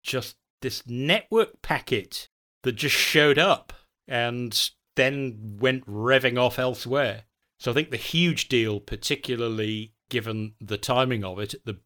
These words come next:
beginning of the twenty-first century, was that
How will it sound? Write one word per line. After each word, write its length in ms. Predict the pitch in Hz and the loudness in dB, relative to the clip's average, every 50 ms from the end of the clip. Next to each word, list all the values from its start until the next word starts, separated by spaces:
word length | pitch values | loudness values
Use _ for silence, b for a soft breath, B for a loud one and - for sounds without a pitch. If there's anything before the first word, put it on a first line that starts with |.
| _ | _
beginning 480 | - 120 101 95 - 127 123 123 120 117 | -6 -6 -6 -4 -2 -2 -2 -2 -2 -6
of 120 | 110 107 | -6 -8
the 80 | - 107 | -10 -10
twenty-first 640 | - - 131 113 104 - 110 110 117 113 107 - | -8 -6 -6 -6 -8 -10 -10 -8 -6 -6 -6 -6
century, 460 | - 135 127 127 - - - 113 98 101 | -6 -8 -8 -8 -10 -10 -10 -8 -8 -8
was 540 | 101 104 117 120 120 120 120 117 - - - _ _ _ _ - | -8 -4 -2 -2 0 0 -2 -2 -4 -8 -16 _ _ _ _ 0
that 320 | 123 120 120 117 117 - | 2 2 2 2 0 -6